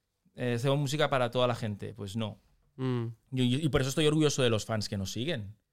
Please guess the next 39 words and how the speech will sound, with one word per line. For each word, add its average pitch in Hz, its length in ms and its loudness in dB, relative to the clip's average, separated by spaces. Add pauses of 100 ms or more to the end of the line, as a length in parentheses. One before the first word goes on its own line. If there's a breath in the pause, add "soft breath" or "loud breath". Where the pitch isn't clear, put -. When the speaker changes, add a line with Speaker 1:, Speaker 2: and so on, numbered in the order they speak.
(180)
Speaker 2:
Mm. 131 120 -4
Speaker 1:
Porque 120 240 0
es 110 100 -2
como 123 520 -2 (380 loud breath)
Speaker 2:
Sí, 165 160 2
que 156 120 -10
eso 190 220 -4
me 160 80 -2
pareció 135 300 -4
también 143 280 -2
súper 131 280 -4
loco 139 260 0
cua-, 113 180 -6
cuando 123 260 -2
te 127 120 -4
conocí, 135 480 0 (360)
que, 117 480 -4 (300 soft breath)
que - 80 -10
me 127 100 4
comentabas 127 380 0
que 139 80 -8
estaba 139 160 -2
el 127 60 -4
proyecto 131 400 0
del 127 120 2
disco 135 460 2
y 135 80 -6
que 123 160 -2
lo 120 100 -2
habían 123 520 0 (540 loud breath)
producido 131 440 4
básicamente 139 560 -4
con 120 160 -4
los 117 160 -4
ingresos 131 320 2
de, 113 320 0
de 117 100 -2
mecenas, 113 560 0
de, 113 520 -4